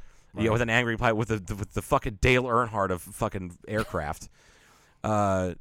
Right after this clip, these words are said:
Speaker 2: uh, so that she can edit this, and this would be our last podcast. Otherwise, we'll be back
Speaker 1: Joe,
Speaker 2: and
Speaker 1: it's,
Speaker 2: finish this.
Speaker 1: it's aircrafts.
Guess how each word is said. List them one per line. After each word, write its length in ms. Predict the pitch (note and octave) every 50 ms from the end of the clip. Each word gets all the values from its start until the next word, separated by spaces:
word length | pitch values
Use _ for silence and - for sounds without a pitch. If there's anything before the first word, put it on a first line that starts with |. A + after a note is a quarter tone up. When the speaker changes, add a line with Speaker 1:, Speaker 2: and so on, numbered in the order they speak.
| - -
Speaker 2:
uh, 320 | G#2+ G#2+ G#2 G#2 E2 G#2 F#2+
so 160 | - A2 G#2
that 120 | G2 G2+
she 140 | F#2+ - G2+
can 100 | F#2+ G#2 -
edit 240 | B2 A#2+ B2+ B2+ -
this, 240 | A#2 A2+ A2 G#2 -
and 160 | - G#2 G2
this 100 | F#2 -
would 80 | G2+ E2+
be 140 | F#2 G2
our 80 | F#2 F2+
last 260 | F#2 F2+ F2 E2+ -
podcast. 440 | - F2 F2 E2 - E2+ D#2+ D#2+ - -
Otherwise, 380 | C3 C#3+ C#3 B2+ B2 A#2 G#2+
we'll 140 | G#2 G#2 G2+
be 80 | G2+ G2
back 260 | E2+ G2 F#2 F2+ F2+
Speaker 1:
Joe, 120 | B2+ C3+
Speaker 2:
and 160 | C3+ B2+ G2 F#2+
Speaker 1:
it's, 100 | - -
Speaker 2:
finish 200 | F#2 E2 E2 -
this. 220 | - D2 - -
Speaker 1:
it's 180 | A#2 A2 - - -
aircrafts. 880 | A2+ A2+ A2 G#2 - - - G2+ F2+ F2 E2 D#2 - - - - -